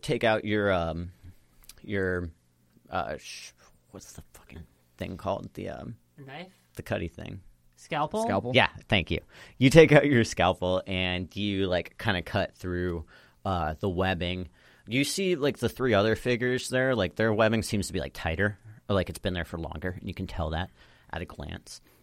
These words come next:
Speaker 1: Um, and you kinda cut through it to try to release Pollock,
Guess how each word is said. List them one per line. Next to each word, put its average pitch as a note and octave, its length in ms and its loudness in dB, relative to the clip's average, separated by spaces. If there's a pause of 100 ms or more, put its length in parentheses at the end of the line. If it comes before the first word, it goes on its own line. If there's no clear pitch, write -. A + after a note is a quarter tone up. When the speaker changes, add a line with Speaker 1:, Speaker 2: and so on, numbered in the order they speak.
(480)
Speaker 1:
Um, F2+ 460 2
and G2+ 380 2 (260)
you C3 240 0
kinda B2 300 0
cut G2+ 400 2 (140)
through G2 320 0
it F#2 100 -2
to E2+ 340 0
try - 220 2
to F2+ 80 4
release F2+ 540 -2
Pollock, E2+ 560 -4